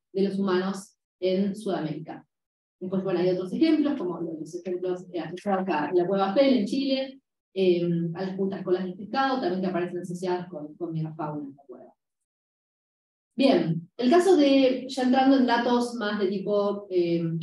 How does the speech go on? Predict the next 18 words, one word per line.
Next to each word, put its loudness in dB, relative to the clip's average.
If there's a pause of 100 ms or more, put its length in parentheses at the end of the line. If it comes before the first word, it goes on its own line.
humano, 0
morfológico, -2
biológico, -2 (300)
eh, 2 (560)
muchos -4
ya -2
saben 2
que, 2
bueno, 0
existe -2
un, -8
un -2
continuum 2
en -6
el -6
cual -4
se -4
clasifican -2